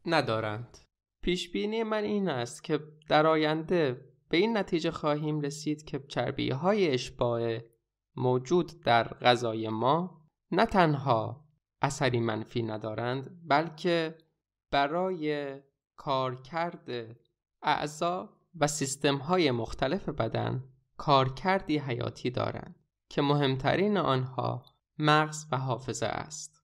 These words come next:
بیشتر پزشکان می‌دانند که مغز انسان می‌تواند قند بسوزاند، اما بسیاری از پزشکان فراموش کردند که مغز می‌تواند چربی‌های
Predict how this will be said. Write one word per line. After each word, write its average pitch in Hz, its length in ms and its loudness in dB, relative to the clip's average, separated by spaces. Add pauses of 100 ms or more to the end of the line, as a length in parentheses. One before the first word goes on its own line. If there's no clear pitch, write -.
(140)
بیشتر 196 380 0
پزشکان 185 540 -4
می‌دانند 185 540 -2
که - 120 -10
مغز 165 300 -6
انسان 147 420 -4
می‌تواند 139 840 -4 (260)
قند 156 360 0
بسوزاند، - 760 -8 (480)
اما 151 640 0 (260)
بسیاری 196 460 0
از 156 220 0
پزشکان 151 440 -2
فراموش 147 600 0
کردند 113 540 -4
که - 140 -8
مغز 170 560 -4
می‌تواند 175 760 -2 (280)
چربی‌های 151 1080 0